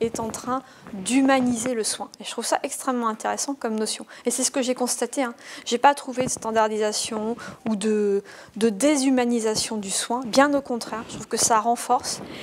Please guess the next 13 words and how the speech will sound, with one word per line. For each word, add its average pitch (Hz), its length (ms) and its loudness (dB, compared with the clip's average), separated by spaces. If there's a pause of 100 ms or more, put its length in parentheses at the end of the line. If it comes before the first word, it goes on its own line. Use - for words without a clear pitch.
(200)
Et - 40 -6
puis 269 140 4
l'équipe 285 360 0
où 262 60 0
j'étais, 226 340 -2
c'était - 160 -4
à 196 80 2
Valogne, 208 380 2 (180)
c'est - 220 0
une 220 100 2
équipe 220 300 -2
vraiment, 226 480 0
euh, 190 220 -6